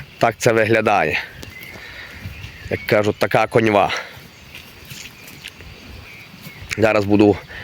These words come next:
пробувати їх, е, як то кажуть, крити. Подивимось, як вони себе будуть вести. Можливо, сьогодні нічого не вийде, то вийде завтра, бо жеребець свій,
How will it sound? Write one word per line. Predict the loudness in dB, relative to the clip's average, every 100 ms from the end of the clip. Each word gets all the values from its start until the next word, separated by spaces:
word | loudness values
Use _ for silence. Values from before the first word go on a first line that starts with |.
| -16 -18 0
пробувати | 6 6 8 6 4 2
їх, | 2 0 0
е, | 2 4 2 2 -2 -6 -4
як | -2
то | 0
кажуть, | 2 2 2 0
крити. | 0 2 2 0 -2 -4 -14 -18 -16 -14 -14 -12 -12 -10 -12 -12 -16 -16 -14 -12 -10 -10 -10 -12 -14 -16 -12 0
Подивимось, | 2 4 4 2 2
як | 2 2
вони | 2
себе | 2 2
будуть | 2 2
вести. | 2 0 0 0 -2 -8 -14 -14 -12 -12 -14 -20 -16 -12 0
Можливо, | 2 4 4 6 4
сьогодні | 4 6 6 6 4 4
нічого | 2 2 2
не | 4 6
вийде, | 6 6 4
то | 0 0 4
вийде | 4 4
завтра, | 2 4 4 2 2
бо | 4
жеребець | 4 2 0 0
свій, | 2 0